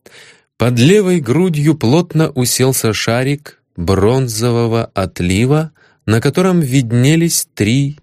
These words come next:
чёрточки. И без экспертизы понятно.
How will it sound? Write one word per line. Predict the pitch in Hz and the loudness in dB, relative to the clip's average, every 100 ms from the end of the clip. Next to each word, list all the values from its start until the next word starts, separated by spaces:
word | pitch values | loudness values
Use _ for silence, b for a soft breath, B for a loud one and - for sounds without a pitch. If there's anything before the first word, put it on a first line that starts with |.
| _ _ | _ _
чёрточки. | - - 95 82 - 80 - - 80 - _ _ _ _ _ | -8 -2 -2 -2 -6 -10 -10 -12 -16 -16 _ _ _ _ _
И | 165 185 | 0 0
без | 160 120 151 156 - 120 | 0 0 2 0 0 -2
экспертизы | 123 - 104 92 82 - 143 160 147 151 | -4 -4 -2 -2 -4 -2 0 2 0 0
понятно. | 135 110 95 87 87 90 92 | -2 -2 -2 -4 -4 -4 -4